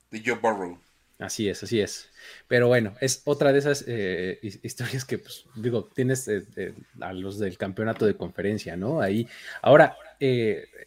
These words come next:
Speaker 2: en estos campeonatos de conferencia se definió el Super Bowl cincuenta y seis, que, pues, es, es único, eh, de varias maneras, ¿no, Mike? Porque no, me, me campechaneamos esta historia. Tenemos
Speaker 1: Va.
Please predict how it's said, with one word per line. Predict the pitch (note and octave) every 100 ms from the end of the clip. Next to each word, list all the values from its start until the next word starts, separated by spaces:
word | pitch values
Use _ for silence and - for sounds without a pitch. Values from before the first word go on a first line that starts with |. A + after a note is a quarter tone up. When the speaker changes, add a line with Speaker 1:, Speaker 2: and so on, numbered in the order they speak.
| -
Speaker 2:
en | - C#3
estos | C#3+ G3+ D#3
campeonatos | D3+ A#2+ A#2+ B2+ E3
de | D#3
conferencia | D#3+ D#3+ E3+ C#3 D3 - -
se | - - A#2+ G#2+
definió | G#2+ G#2+ - A#2 B2 C3 B2 C3 E3+ _
el | G2 F2 E2+ E2+ -
Super | - F#2 F2+
Bowl | F#2+ G#2+
cincuenta | A#2 C3 C#3+ D3 F3
y | F#3
seis, | A3+ A3+ - - - _
que, | E3 F#3 G#3 - _ - C3
pues, | D#3 -
es, | B3 - - - -
es | F#3 -
único, | A#3+ C#4 C#4+ A3 F3 - - _
eh, | - G#2
de | G#2 G2+ G2 F2+ F2
varias | G2+ C3+ G3+ F3+ -
maneras, | D#3+ F3 D4 - -
¿no, | C3+
Mike? | F3+ C#4+ -
Porque | C3+ C#3+ D3
no, | C#3 C3 C3
me, | C3 B2+ G#2+ G2 -
me | G2+ G2+
campechaneamos | A2 F#2+ - A2 A#2 A#2
esta | B2
historia. | B2 F#3 F#3 G2+ - _ _
Tenemos | - D3 G#3+ G#3+
Speaker 1:
Va. | G#2+